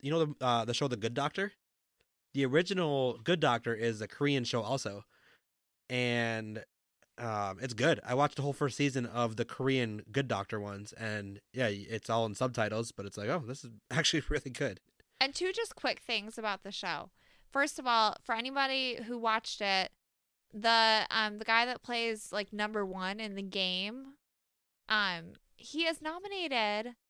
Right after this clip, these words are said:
Speaker 2: for, I think it was a Golden Globe or won a Golden Globe or something. And I think that's so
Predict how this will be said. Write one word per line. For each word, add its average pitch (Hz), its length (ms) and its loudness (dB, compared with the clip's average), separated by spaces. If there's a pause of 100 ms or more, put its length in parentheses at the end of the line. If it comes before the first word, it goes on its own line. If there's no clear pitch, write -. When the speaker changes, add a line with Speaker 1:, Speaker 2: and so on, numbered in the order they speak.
(680)
Speaker 2:
for, 269 560 4
I 247 80 -2
think 339 240 -10
it 466 80 -2
was 440 140 -4
a 349 40 -6
Golden 294 320 -4
Globe 254 460 0
or 240 160 0
won 220 240 -2
a 320 60 -8
Golden 311 360 -4
Globe 302 380 -2
or 247 120 -4
something. 285 440 -6
And 240 100 -2
I 247 80 -2
think 392 200 -12
that's - 280 -8
so 440 200 0